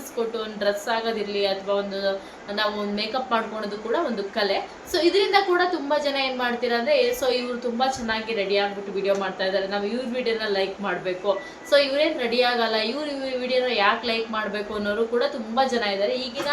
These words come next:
ಜನರ ಮನಸ್ಥಿತಿ ಕೂಡ ಅದೇ ತರ ಇರುವಂತದ್ದು. ನಿಮ್ಗೆ ಇದ್ರ ಬಗ್ಗೆ ಏನ್ ಅನ್ಸುತ್ತೆ ಅಂತ ಕಾಮೆಂಟ್ ಮಾಡಿ. ಹಾಗೆ ಈಗ ವಿಚಾರಕ್ಕೆ ಬರೋದಾದ್ರೆ, ಗೃಹಲಕ್ಷ್ಮಿ ಯೋಜನೆ ಇಪ್ಪತ್ಮೂರು, ಇಪ್ಪತ್ನಾಲ್ಕನೇ ಕಂತಿನ ಹಣವನ್ನ ಸದ್ಯದಲ್ಲಿ ಬಿಡುಗಡೆ ಮಾಡ್ತಾ ಇದ್ದಾರೆ. So ಈಗಾಗ್ಲೇನೆ ನಿಮ್ಮೆಲ್ಲರಿಗೂ ಕೂಡ ಇಪ್ಪತ್ತೆರಡು, ಇಪ್ಪತ್ಮೂರನೇ ಕಂತಿನ ಹಣ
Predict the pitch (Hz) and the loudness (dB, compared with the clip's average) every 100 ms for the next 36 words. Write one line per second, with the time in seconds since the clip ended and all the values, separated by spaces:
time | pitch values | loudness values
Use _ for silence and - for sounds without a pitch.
0 | 302 - - - 226 226 254 285 240 214 | -2 -6 -16 -8 -2 0 2 2 2 0
1 | 233 254 - 254 277 247 240 247 190 208 | -2 -6 -6 -8 -8 0 2 4 4 2
2 | 226 233 214 196 190 190 190 262 254 254 | 2 0 0 0 -2 -4 -2 -2 -2 -4
3 | 262 240 226 226 233 220 202 226 208 202 | -4 -4 -2 0 0 2 0 0 -4 -6
4 | 196 196 196 190 220 - 185 196 190 185 | -6 0 0 0 -6 -6 -6 -6 -6 -4
5 | 180 415 453 - - 302 330 392 359 330 | 0 0 0 -8 0 4 6 6 4 2
6 | 285 - 294 294 294 247 240 226 220 247 | 2 2 2 4 2 0 0 0 0 -2
7 | 240 233 254 254 254 - 254 226 226 254 | -2 0 2 2 0 -4 -4 -2 -2 -2
8 | 240 - 226 233 233 254 233 226 220 208 | -4 -2 -4 -2 -2 0 0 -4 -2 -2
9 | 202 214 214 214 196 214 202 196 185 185 | -2 -2 -4 -4 -4 -4 -2 -2 -2 -2
10 | 277 381 - - - 381 370 381 349 294 | -4 -6 -12 -12 2 4 6 4 4 2
11 | 247 240 220 220 226 196 190 202 190 185 | 0 0 0 0 2 2 2 2 2 2
12 | 185 214 349 - 254 240 226 233 269 269 | 0 0 0 2 2 6 6 4 0 -4
13 | 277 240 214 214 233 233 240 247 240 233 | -4 -4 -4 -4 -4 -4 -2 -2 -2 -4
14 | 254 254 254 - 214 214 214 214 220 208 | -2 -2 -2 -6 -10 -10 -10 -8 -4 -4
15 | 196 233 214 202 | -4 -4 -4 0